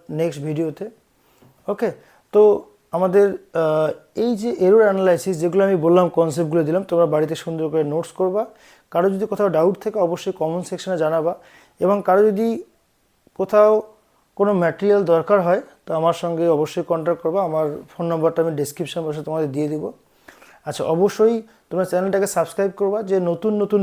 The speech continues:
ভিডিও, সেটা আমাদের ওয়েস্ট বেঙ্গল বোর্ড হতে পারে, সিবিএসসি হতে পারে, ঠিক আছে, আমাদের নিট, যারা জয়েন, এই সমস্ত রিলেটেড আমরা ক্লাস এখানে দেওয়ার চেষ্টা করব। অবশ্যই তোমাদের হেল্পফুল হয় এবং তোমরা তোমাদের বন্ধুদের সাথে শেয়ার করবা, যাতে তাদেরও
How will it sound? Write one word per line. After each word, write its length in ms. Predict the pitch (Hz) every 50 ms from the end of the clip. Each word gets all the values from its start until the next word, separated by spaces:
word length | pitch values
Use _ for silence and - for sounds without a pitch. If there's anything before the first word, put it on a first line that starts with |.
| 170 151
ভিডিও, 220 | 160 151 160 147 127 127 - - - - _ _ -
সেটা 140 | - 175 190 185
আমাদের 240 | 190 190 185 202 208 190 - - _ _ _ _ _ _ _ 330 - -
ওয়েস্ট 220 | 170 185 185 - 185
বেঙ্গল 260 | 196 190 190 190 196 185 151 143
বোর্ড 160 | 160 180 180 196
হতে 140 | 185 - 196 175
পারে, 120 | 180 185 185 190 - -
সিবিএসসি 460 | - 180 170 185 190 185 185 - 196 190
হতে 140 | 180 180 185 170
পারে, 160 | 175 175 170 180 - - _ _ _ _ _ _ _ -
ঠিক 120 | 214 208 214
আছে, 100 | 190 196 180
আমাদের 160 | 170 170 175 165 165 170
নিট, 240 | 185 196 202 196 - - _ _ _ _ _ - - 139
যারা 140 | 160 160 160 139 151
জয়েন, 280 | 160 170 185 196 196 196 196 - _ _ _ _ _ - 185
এই 60 | 220 214 -
সমস্ত 280 | 208 196 214 214 214 - 240 214
রিলেটেড 380 | 190 202 208 208 - 233 247 247 - - - _ _ - 160
আমরা 200 | 160 165 185 226 285 302 - _ _ _ _ _ _ -
ক্লাস 220 | 160 165 165 165 143 156
এখানে 180 | 156 175 180 165 147
দেওয়ার 180 | 143 156 165 160 -
চেষ্টা 200 | 139 127 - 151 135 131
করব। 160 | 135 127 127 127 - - _ _ _ _ - 156
অবশ্যই 280 | 175 196 196 - 220 196 202
তোমাদের 200 | 202 196 196 196 160
হেল্পফুল 300 | 160 170 170 - - 202 190 190
হয় 100 | 196 208 190
এবং 100 | 170 175 175 - -
তোমরা 160 | 165 170 170 165
তোমাদের 220 | 165 160 160 165 160 147 147
বন্ধুদের 300 | 151 156 151 151 165 -
সাথে 140 | - 165 156 - -
শেয়ার 160 | 151 156 156 151
করবা, 160 | - 175 180 190 180
যাতে 160 | 160 - 220 277 - - _ _ _ _ _ _ _ _ -
তাদেরও 360 | 165 151 151 151 185 214